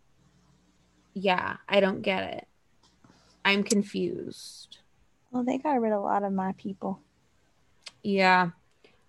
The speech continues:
Speaker 1: Well, um, Jen, sh-, should we, should we start with, where, where should we start on the, the list of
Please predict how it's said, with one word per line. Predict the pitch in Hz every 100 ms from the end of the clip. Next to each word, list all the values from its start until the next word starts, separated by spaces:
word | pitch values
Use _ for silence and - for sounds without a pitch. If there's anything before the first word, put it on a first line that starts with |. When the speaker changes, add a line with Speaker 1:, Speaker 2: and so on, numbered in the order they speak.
| -
Speaker 1:
Well, | 226 277 302 196 240 294 _ _ _ _ _ _ _ _ _ _ - _ - -
um, | 202 202 196 185 - 190
Jen, | 190 170 196 226 _ _ _ - - - - -
sh-, | 196 -
should | - 214
we, | 233 233 -
should | - 294
we | 294
start | 139 139 285 302 254
with, | 277 262 - _ - - - -
where, | 285 330 294
where | 311 466
should | - 571
we | 427
start | - - - 311 277 220 190 - -
on | 220 214 214
the, | 208 196 190 185
the | 208 214
list | 208 220 220 - 202
of | 190 185 175 170